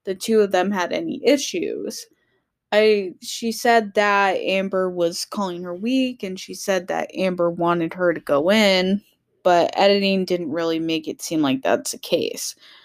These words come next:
So I think the editing this season has been a little bit confusing because now I'm, I'm just surprised as to why they have beef with each other.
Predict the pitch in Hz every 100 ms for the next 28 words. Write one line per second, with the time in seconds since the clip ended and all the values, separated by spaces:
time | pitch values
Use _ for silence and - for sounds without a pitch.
0 | _ _ - 208 214 427 - - 196 220
1 | 233 254 262 247 240 - 247 247 226 208
2 | - 190 180 185 180 170 - 175 175 175
3 | 175 214 226 240 202 - 175 175 175 175
4 | 175 175 170 _ _ _ _ - 220 202
5 | 196 - 156 - 185 175 175 175 170 170
6 | 170 - 175 160 147 123 107 190 - -
7 | _ _ - 196 208 175 - 190 - 175
8 | - - 180 160 - - 233